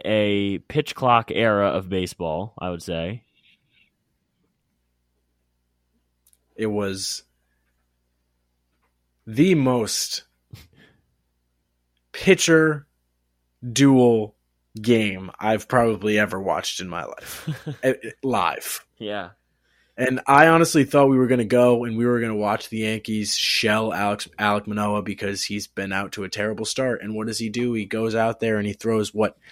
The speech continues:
Speaker 2: seven, seven innings, no earned, eight innings, no earned. The
Speaker 1: Yeah,
Speaker 2: best
Speaker 1: somewhere
Speaker 2: outing of the
Speaker 1: around
Speaker 2: season,
Speaker 1: there.
Speaker 2: of
Speaker 1: To be honest with you,
Speaker 2: course.
Speaker 1: I don't even know what the final score was. I think it was, like, two nothing.
Speaker 2: Something like that.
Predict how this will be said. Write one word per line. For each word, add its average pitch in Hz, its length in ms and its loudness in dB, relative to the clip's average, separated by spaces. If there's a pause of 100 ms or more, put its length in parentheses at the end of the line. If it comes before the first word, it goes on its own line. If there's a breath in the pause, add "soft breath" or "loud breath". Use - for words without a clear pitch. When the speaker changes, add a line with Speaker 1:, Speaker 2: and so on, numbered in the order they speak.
(360 soft breath)
Speaker 2:
seven, 120 1040 2
seven 127 380 2
innings, 131 380 2
no 127 240 4
earned, 139 320 2
eight 139 200 6
innings, 135 320 2
no 131 220 4
earned. 135 300 0 (580)
The 135 400 -10
Speaker 1:
Yeah, 120 300 6
Speaker 2:
best 151 160 10
Speaker 1:
somewhere 143 180 10
Speaker 2:
outing 143 140 10
of 135 60 10
the 123 40 10
Speaker 1:
around 117 200 8
Speaker 2:
season, 107 340 4
Speaker 1:
there. 113 80 -2
Speaker 2:
of 117 60 0
Speaker 1:
To 120 40 -6
be 135 120 4
honest 160 200 4
with 147 80 -6
you, 143 60 4
Speaker 2:
course. 135 100 8
Speaker 1:
I 131 60 4
don't 123 100 2
even 113 140 -2
know 110 100 0
what 101 120 -2
the 98 60 -8
final 98 300 -2
score 104 360 -2
was. 87 220 -2
I 95 40 -8
think 113 120 -4
it 107 40 -4
was, 104 120 -4
like, 98 160 -6
two 113 160 -6
nothing. 123 560 -4 (1600)
Speaker 2:
Something 95 200 -12
like 67 180 -16
that. 78 300 -8